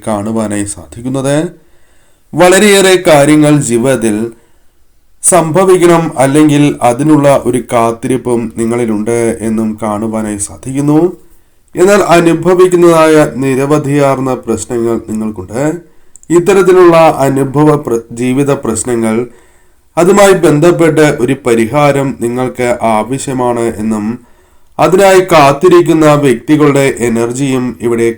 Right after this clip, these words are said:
കാണുവാനായി സാധിച്ചിട്ടുള്ളതാണ്. പല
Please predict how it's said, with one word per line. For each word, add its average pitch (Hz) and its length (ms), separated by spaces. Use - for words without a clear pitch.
കാണുവാനായി 113 680
സാധിച്ചിട്ടുള്ളതാണ്. 107 1400
പല 135 180